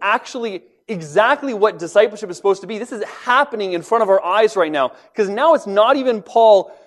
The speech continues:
speaking to Titus and saying, "As a preacher, stand up and tell everybody this." He's saying, "Okay, tell them to be sober-minded, Titus, but this is what you need to be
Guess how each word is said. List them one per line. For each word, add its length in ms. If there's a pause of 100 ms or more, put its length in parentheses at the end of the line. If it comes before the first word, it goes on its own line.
(100)
speaking 560
to 100
Titus 460
and 180
saying, 280
"As 160
a 80
preacher, 520
stand 400
up 160
and 160
tell 320
everybody 360
this." 320 (220)
He's 140
saying, 280 (280)
"Okay, 220
tell 460
them 180
to 100
be 120
sober-minded, 760 (380)
Titus, 480 (580)
but 200
this 160
is 120
what 220
you 360
need 260
to 100
be 340